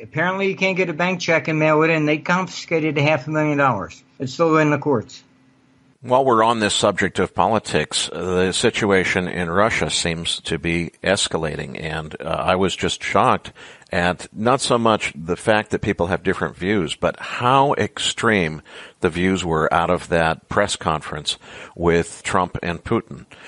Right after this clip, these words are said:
Speaker 2: Literally, senior officials from U S government calling for the impeachment and prosecution of the president for treason.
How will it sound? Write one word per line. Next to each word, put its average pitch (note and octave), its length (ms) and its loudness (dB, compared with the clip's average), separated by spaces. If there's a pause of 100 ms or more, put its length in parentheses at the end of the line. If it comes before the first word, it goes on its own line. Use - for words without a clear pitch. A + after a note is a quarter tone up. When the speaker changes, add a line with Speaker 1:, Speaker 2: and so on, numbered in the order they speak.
(160)
Speaker 2:
Literally, G2+ 640 4
senior A2 580 2
officials F2+ 800 0
from F2+ 500 -2
U F2+ 180 2
S E2+ 160 0
government F2 560 0
calling G2 580 0
for F2 520 2
the E2 200 -2
impeachment F2 580 0
and D#2+ 140 -4
prosecution E2 760 -2
of D#2 100 -6
the E2 80 -4
president F2 580 0
for - 160 -6
treason. G#2+ 540 -2